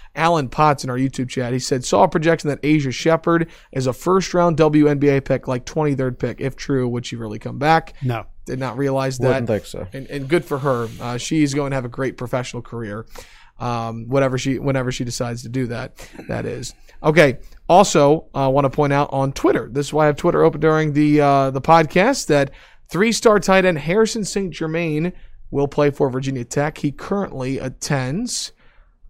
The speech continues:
Speaker 1: as I pull up his profile, Westfield High School in Centerville,
Speaker 3: You're
Speaker 1: Virginia.
Speaker 3: saying we
Speaker 2: Nice,
Speaker 3: ju-, we just
Speaker 2: Westfield.
Speaker 3: gotta commit?
Speaker 2: So is this a
Speaker 1: Yes.
Speaker 2: commit or a P W O?
Speaker 1: Uh, well, let's see. Yeah,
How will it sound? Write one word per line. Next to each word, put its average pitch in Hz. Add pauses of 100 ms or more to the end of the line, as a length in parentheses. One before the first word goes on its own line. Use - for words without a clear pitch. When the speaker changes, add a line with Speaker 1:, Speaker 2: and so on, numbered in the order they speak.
(260)
Speaker 1:
as -
I 117
pull -
up 135
his 127
profile, 156
Westfield 170
High 165
School 123
in 123
Centerville, 139
Speaker 3:
You're 120
Speaker 1:
Virginia. 120
Speaker 3:
saying 147
we 240
Speaker 2:
Nice, -
Speaker 3:
ju-, 127
we 135
just 127
Speaker 2:
Westfield. 113
Speaker 3:
gotta 113
commit? 113 (280)
Speaker 2:
So 175
is 165
this 185
a 165
Speaker 1:
Yes. -
Speaker 2:
commit 214
or 156
a 127
P 156
W 113
O? -
Speaker 1:
Uh, 147 (100)
well, 175
let's 190
see. 135
Yeah, 143